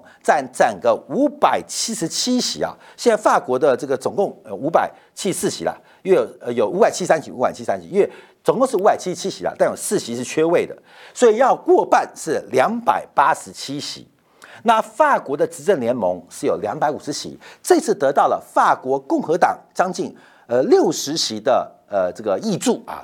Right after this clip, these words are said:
呃，支持，所以整个不信任案要过半的可能性非常低。所以目前我们看马克宏把这个选票算得非常精准，动辄跳过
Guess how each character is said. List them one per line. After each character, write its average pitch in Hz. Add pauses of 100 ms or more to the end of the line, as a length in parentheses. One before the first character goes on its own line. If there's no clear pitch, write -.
(120)
呃， 90
支 277
持， - (200)
所 -
以 170 (200)
整 156
个 151
不 170
信 254
任 185
案 180
要 135
过 208
半 160 (160)
的 90
可 98
能 87
性 117
非 196
常 101
低。 135 (420)
所 -
以 247
目 302
前 135
我 101
们 98
看 135
马 117
克 -
宏 117
把 113
这 139
个 110
选 -
票 151
算 -
得 92
非 196
常 117
精 175
准， 156 (480)
动 247
辄 139 (200)
跳 254
过 175